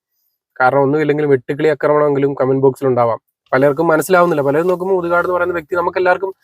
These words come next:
അദ്ദേഹത്തെ പറ്റി മോശമൊന്നുമില്ല, പക്ഷെ നേരിട്ട് അറിഞ്ഞ വ്യക്തികളാണ്. ഇതിനു മുമ്പ് മുതുകാട് സാറിന്റെ അവിടെ വർക്ക് ചെയ്ത ഒരാൾ എൻ്റെ അടുത്ത് പറഞ്ഞൊരു കാര്യമുണ്ട്, "പുറമേ കാണുന്ന കൂട്ടൊന്നും അല്ല കേട്ടോ." പക്ഷെ ഞാനത് വിശ്വസിച്ചൊന്നുമില്ല, കാരണം നമ്മൾ ഭയങ്കര നല്ല രീതിയിൽ വെ-,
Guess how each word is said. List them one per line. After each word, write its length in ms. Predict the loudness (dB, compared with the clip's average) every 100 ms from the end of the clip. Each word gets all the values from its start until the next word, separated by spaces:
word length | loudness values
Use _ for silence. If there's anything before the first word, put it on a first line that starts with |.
| -20
അദ്ദേഹത്തെ 300 | _ 0 2
പറ്റി 160 | 0 -2
മോശമൊന്നുമില്ല, 600 | -2 2 2 4 4 2
പക്ഷെ 280 | -8 -8 -6 -6 _ _ _ -2
നേരിട്ട് 340 | 0 0 0
അറിഞ്ഞ 260 | -2 0 -4
വ്യക്തികളാണ്. 500 | -6 -4 -4 -2 -4
ഇതിനു 160 | -4 -2
മുമ്പ് 260 | -2 -4 -2
മുതുകാട് 500 | 0 0 0 0 -2 -8 _ _ -2
സാറിന്റെ 400 | 0 0 -2 -4
അവിടെ 260 | -2 0 0 -2
വർക്ക് 320 | -6 -6 -4
ചെയ്ത 160 | -2 0
ഒരാൾ 240 | 0 -2 -4
എൻ്റെ 280 | -4 -2
അടുത്ത് 180 | -2 -2
പറഞ്ഞൊരു 300 | -4 -2 -4
കാര്യമുണ്ട്, 400 | -4 -4 -8 -10 _ _ _ _ _ _ _ _ -10
"പുറമേ 240 | -4 -2
കാണുന്ന 300 | -2 -2 -4
കൂട്ടൊന്നും 320 | -6 -8 -8 -10
അല്ല 140 | -10
കേട്ടോ." 240 | -10 -12 -18 _ _
പക്ഷെ 200 | _ -2
ഞാനത് 200 | 0 0
വിശ്വസിച്ചൊന്നുമില്ല, 580 | 0 0 0 2 2 2 0
കാരണം 220 | -4 -2
നമ്മൾ 220 | -2 -2
ഭയങ്കര 320 | -2 0 0 0 -2
നല്ല 340 | -6 -4 2 2
രീതിയിൽ 220 | 2 -4
വെ-, 180 | -4